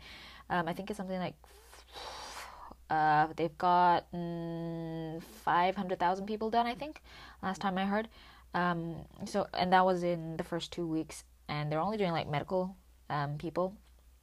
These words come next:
like, healthcare workers. So, uh, yeah, and they're going by age group. So they're going by, uh, healthcare, and then, um, I think the next people who go are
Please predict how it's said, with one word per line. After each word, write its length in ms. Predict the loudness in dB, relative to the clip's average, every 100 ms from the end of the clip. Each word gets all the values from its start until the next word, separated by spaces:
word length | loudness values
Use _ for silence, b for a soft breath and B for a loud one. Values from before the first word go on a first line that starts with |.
| -20 -20 -20 -12
like, 180 | -8 -4
healthcare 480 | -2 -2 -2 0 2
workers. 420 | 0 2 -2 -2
So, 600 | -6 -6 0 0 2 0 -6 B B B B -2
uh, 480 | -2 0 -2 -2 -2
yeah, 220 | 0 2 4
and 120 | 4
they're 60 |
going 240 | 4 2 4
by 220 | 6 6
age 240 | 4 2 2
group. 300 | -4 -6 -8
So 600 | -4 -2 0 0 -2 -6 -12 -20 -12
they're 180 | -4 0
going 400 | 4 4 4 2
by, 540 | 6 6 6 4 2 0
uh, 120 | -2
healthcare, 720 | -2 -2 -4 -4 0 2 2 0
and 120 | -2
then, 300 | -2 -2 -4 -4
um, 200 | -4 -4
I 80 |
think 280 | -6 -8 -10 -14 -16 -6
the 320 | -4 -2 -4
next 340 | -4 -6 -8
people 320 | -10 -6 -6 -6
who 160 | -8
go 340 | -6 -6 -4 -2
are 440 | -2 -2 -4 -4